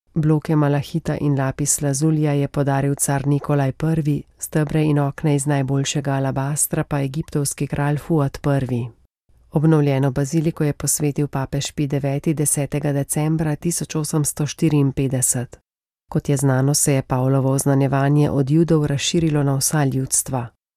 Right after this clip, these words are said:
V Arabiji, Mali, Aziji, Makedoniji, na Cipru in v Grčiji je ustanovil številne krščanske skupnosti. Na njegova potovanja spominja relikvija palice, ki jo hranijo v muzeju bazilike, ki nosi njegovo ime.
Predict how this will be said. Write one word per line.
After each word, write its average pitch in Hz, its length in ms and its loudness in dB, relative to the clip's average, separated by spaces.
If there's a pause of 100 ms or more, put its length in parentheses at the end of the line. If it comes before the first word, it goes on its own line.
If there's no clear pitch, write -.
V 143 60 2
Arabiji, 139 560 2
Mali, 135 400 4
Aziji, 139 500 2
Makedoniji, 147 920 4
na 151 140 4
Cipru 160 480 0
in 147 160 2
v 139 80 2
Grčiji 151 500 0
je 139 100 2
ustanovil 135 600 0
številne 156 500 2
krščanske 143 760 -2
skupnosti. 135 840 -4 (520)
Na 156 100 4
njegova 135 360 2
potovanja 139 640 -2
spominja 147 520 0
relikvija 147 540 0
palice, 139 540 -2
ki 147 140 -4
jo 139 100 2
hranijo 139 580 0
v 143 120 0
muzeju 139 460 2
bazilike, 151 640 0
ki 151 160 -2
nosi 151 320 2
njegovo 135 480 2
ime. 131 380 2